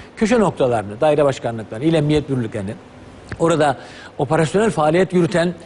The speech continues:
birimleri ve en önemlisi devlete göz kulak olan, devletin önünü ışık aydınlatan istihbarat birimlerini elde ediyorlar. Orduda da yine köşe noktalarını elde ediyor. Harekat birimleri, istihbarat birimleri, operasyonel birimler gibi belli noktaları elde ediyorlar.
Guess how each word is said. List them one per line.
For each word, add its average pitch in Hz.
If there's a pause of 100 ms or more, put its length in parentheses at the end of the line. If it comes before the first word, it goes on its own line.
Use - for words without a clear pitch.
(120)
birimleri 165 (300)
ve 156
en 196
önemlisi 233
devlete 165
göz 160
kulak 180
olan, 180 (400)
devletin 160
önünü 180
ışık 214
aydınlatan 165
istihbarat 240
birimlerini 143
elde 117
ediyorlar. 104 (760)
Orduda 247
da 214
yine 190 (300)
köşe 277
noktalarını 175
elde 123
ediyor. 113 (540)
Harekat 170
birimleri, 131 (100)
istihbarat 160
birimleri, 135
operasyonel 156
birimler 147
gibi 226 (280)
belli 277
noktaları 175
elde 131
ediyorlar. 113